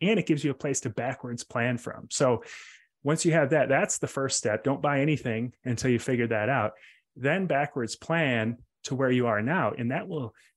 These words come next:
start to illuminate the steps you should take to get there. Because people will tell me, "Oh, I want financial freedom." And they're like, "But I've got, you know, I've got this I R A that I'm gonna start buying all these properties." And I'm like,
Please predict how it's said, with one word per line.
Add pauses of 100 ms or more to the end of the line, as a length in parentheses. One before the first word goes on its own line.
start
to
illuminate
the
steps
you
should
take
to
get
there.
Because (240)
people
will
tell
me,
"Oh,
I
want (320)
financial
freedom."
And
they're
like,
"But
I've
got,
you
know,
I've
got
this
I
R
A
that
I'm
gonna
start
buying
all
these
properties."
And
I'm
like,